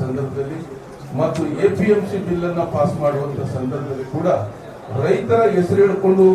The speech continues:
ರಾಜಕೀಯ ಮಾಡುವಂಥ ಜಾತ್ಯತೀತ ಜನತಾದಳ ಪಕ್ಷದ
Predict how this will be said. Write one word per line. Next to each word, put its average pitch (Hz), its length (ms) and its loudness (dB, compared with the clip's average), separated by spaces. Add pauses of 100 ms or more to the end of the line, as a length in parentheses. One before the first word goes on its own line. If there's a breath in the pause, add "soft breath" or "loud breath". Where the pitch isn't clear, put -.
(140)
ರಾಜಕೀಯ 175 460 -2
ಮಾಡುವಂಥ 156 360 -4 (200)
ಜಾತ್ಯತೀತ - 580 -4 (180)
ಜನತಾದಳ 139 540 -2 (100)
ಪಕ್ಷದ 131 300 -4